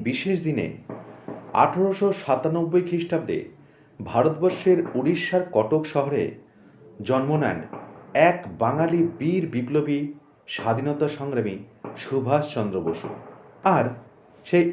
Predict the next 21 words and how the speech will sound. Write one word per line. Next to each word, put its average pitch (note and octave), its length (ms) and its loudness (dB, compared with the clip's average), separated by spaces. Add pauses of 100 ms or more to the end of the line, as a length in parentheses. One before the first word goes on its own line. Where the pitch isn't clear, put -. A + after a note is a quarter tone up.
অমর D#3+ 400 4
বীরের D#3+ 460 4
জন্মদিনে C#3 680 2 (720)
তার C#3+ 200 10 (100)
চরণে C#3+ 460 6
শ্রদ্ধা A#2 480 0
নিবেদনের B2+ 520 2
জন্য D3 220 0 (640)
আজ C#3+ 220 6 (100)
আমরা B2+ 280 2 (540)
ম্যাগনোলিয়া C3 760 2 (280)
স্পোর্টস E3+ 420 0
সিটির E3+ 360 -2 (160)
সকল G#3+ 500 2
বাসিন্দারা D3 600 0 (500)
সমবেত A2 440 2
হয়েছি। F2+ 360 -4 (480)
বন্ধুরা, D3+ 320 2 (480)
আজকের C3+ 400 2
ভিডিওতে F3+ 480 2
আমরা C#3+ 240 2